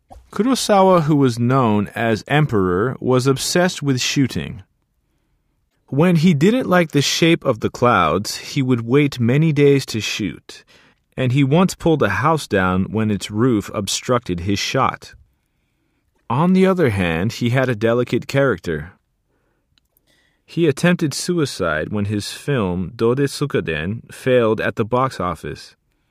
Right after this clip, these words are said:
Mifune Toshiro, who played a leading part in Rashomon, is an indispensable actor in Kurosawa's works.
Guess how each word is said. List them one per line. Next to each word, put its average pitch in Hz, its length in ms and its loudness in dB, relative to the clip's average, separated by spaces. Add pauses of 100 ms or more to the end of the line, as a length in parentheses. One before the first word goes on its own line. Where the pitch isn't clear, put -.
(640)
Mifune 175 540 0
Toshiro, 104 680 0
who 123 160 -4
played 143 360 0
a 127 60 2
leading 147 360 2
part 90 580 0
in 110 220 -6
Rashomon, 92 720 -4
is 117 200 -2
an 110 200 0
indispensable 160 960 0
actor 98 580 -6
in 107 220 -6
Kurosawa's 117 680 -2
works. 98 640 -4